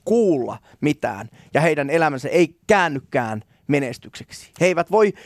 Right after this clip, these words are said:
kertoa tavallaan sitä tarinaa kenellekään, koska ne on edelleen siellä kapakoissa tai ne on edelleen siellä katuojassa käyttämässä niitä aineita.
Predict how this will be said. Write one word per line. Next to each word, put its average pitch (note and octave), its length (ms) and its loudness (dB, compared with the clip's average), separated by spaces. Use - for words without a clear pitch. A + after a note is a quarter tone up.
kertoa F#3+ 540 2
tavallaan D#3+ 420 2
sitä D#3 260 -2
tarinaa D#3+ 580 0
kenellekään, C#3 880 -2
koska C3 440 -2
ne E3+ 160 4
on G3+ 180 4
edelleen G#3 440 4
siellä A2+ 260 -2
kapakoissa A2+ 640 -4
tai C#3+ 120 -4
ne C#3+ 60 0
on E3 120 2
edelleen G3 380 2
siellä B2 280 -2
katuojassa B2 640 -2
käyttämässä A#2 540 -6
niitä A#2 240 -4
aineita. A2+ 420 -8